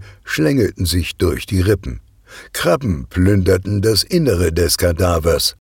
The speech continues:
Knochenfressende Osedaxwürmer machten sich daran,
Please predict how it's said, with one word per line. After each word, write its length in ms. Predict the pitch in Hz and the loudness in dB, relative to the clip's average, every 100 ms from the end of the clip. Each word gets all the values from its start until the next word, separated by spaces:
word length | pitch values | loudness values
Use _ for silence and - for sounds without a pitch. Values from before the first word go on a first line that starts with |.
| _ | _
Knochenfressende 1160 | - 80 95 90 101 87 90 87 98 90 87 - | -6 0 0 2 -2 0 -2 0 0 2 0 0
Osedaxwürmer 1120 | 151 143 101 92 98 87 - 101 104 110 117 90 - - | 0 2 2 2 0 -2 0 2 4 2 0 -2 -8 -2
machten 380 | 175 - - 104 | -2 -2 -4 -2
sich 280 | 95 90 | -2 -2
daran, 420 | - 92 104 135 | 0 2 2 0